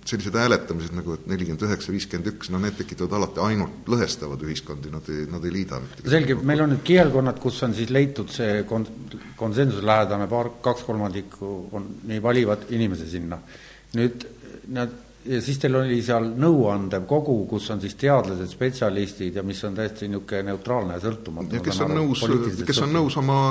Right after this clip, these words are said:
Speaker 1: nõu andma, kui, kui seda küsitakse, aga, aga ega, ega see ei ole praegu lihtne. Me,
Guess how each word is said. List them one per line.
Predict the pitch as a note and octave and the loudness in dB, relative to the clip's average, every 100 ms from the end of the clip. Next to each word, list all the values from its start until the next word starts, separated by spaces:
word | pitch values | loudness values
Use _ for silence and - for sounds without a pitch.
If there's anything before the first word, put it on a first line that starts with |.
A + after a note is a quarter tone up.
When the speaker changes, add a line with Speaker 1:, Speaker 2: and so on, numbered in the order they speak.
| C3+ D#3+ | 2 2
Speaker 1:
nõu | C#3+ C3 B2 D#3+ | 2 2 2 2
andma, | B2+ G2 G2+ | 0 0 0
kui, | G#2+ A2 A2 - | 2 2 2 0
kui | A2+ | 0
seda | G#2+ A2 | 2 0
küsitakse, | A#2 C3+ - - - D2+ | 0 -2 -2 -6 -6 -4
aga, | E2 F2 - - - - - - F2+ | -2 -2 -4 -16 -20 -20 -20 -8 -4
aga | G2 G2+ | 2 2
ega, | A#2 - | 4 2
ega | A#2+ G#2+ | 2 2
see | A2+ | 4
ei | A2+ | 6
ole | A#2 A2 - | 6 4 0
praegu | - A#2 G#2+ C3+ | -2 0 2 0
lihtne. | C3+ D#2+ | -2 -2
Me, | G2 | 0